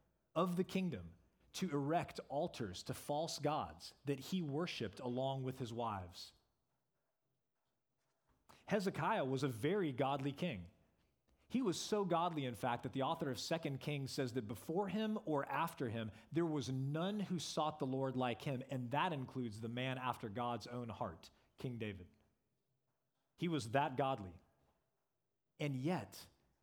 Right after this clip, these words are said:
at times in his life, Hezekiah did not pray to the Lord and consult divine wisdom. He made an alliance with Egypt because he was scared. And Isaiah had to come and rebuke him, saying, "You need to trust in the Lord, not in political alliances."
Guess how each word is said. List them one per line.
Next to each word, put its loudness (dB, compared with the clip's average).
at -4
times -2
in 0
his 0
life, 2
Hezekiah 0
did 0
not -2
pray -2
to -6
the -4
Lord -4
and -4
consult -6
divine -2
wisdom. -6
He 0
made 4
an -2
alliance 2
with -4
Egypt 0
because -2
he 0
was -2
scared. -2
And 4
Isaiah 4
had 2
to 2
come -2
and 0
rebuke -2
him, -2
saying, -2
"You 0
need 0
to 0
trust -2
in 0
the 2
Lord, 0
not 2
in -2
political 0
alliances." -2